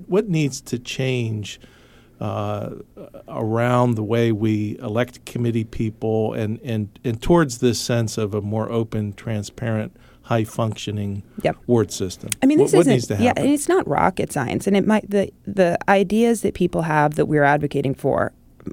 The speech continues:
Speaker 2: are controversial only because they, number one, aren't the way that we do things in Philly, and Philly is a city that really sort of digs deep into, like, the "this is how we do thing," ex-, ex-, things explanation.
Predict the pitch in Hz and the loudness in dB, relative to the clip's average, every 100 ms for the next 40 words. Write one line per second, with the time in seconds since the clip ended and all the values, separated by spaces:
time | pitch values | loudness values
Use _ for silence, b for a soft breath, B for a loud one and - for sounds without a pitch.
0 | - - 156 156 - 180 180 175 160 147 | -10 0 0 0 0 2 2 2 2 2
1 | 151 - 156 160 147 143 - 139 143 131 | 0 2 4 4 2 0 0 2 4 2
2 | 127 - b b b - 151 143 143 139 | -2 -12 b b b -4 2 4 4 4
3 | 135 - - - - 170 175 190 165 156 | 0 -4 -14 -16 0 2 4 4 2 2
4 | 147 - 147 143 139 143 131 143 135 139 | 2 2 2 2 0 0 0 0 0 -2
5 | 131 135 - 131 120 123 131 - 143 131 | -2 -4 -2 0 0 -2 -4 -2 -2 -2
6 | 139 - 135 120 135 131 B B B B | -2 -4 -4 -2 -2 -2 B B B B
7 | B - 160 147 156 143 131 147 139 135 | B -2 0 2 2 0 2 0 0 0
8 | 143 131 139 123 - 127 123 - - - | 2 2 0 -4 -2 -2 -2 -4 -14 -6
9 | 151 143 143 135 135 131 139 131 123 131 | 0 2 2 2 0 2 2 2 2 0
10 | 127 127 113 - - - - 147 - - | 0 0 -4 -4 -8 -8 -2 -2 -2 -2
11 | 147 135 123 - - 120 - - - | -2 0 -2 -4 -6 -6 -6 -8 -10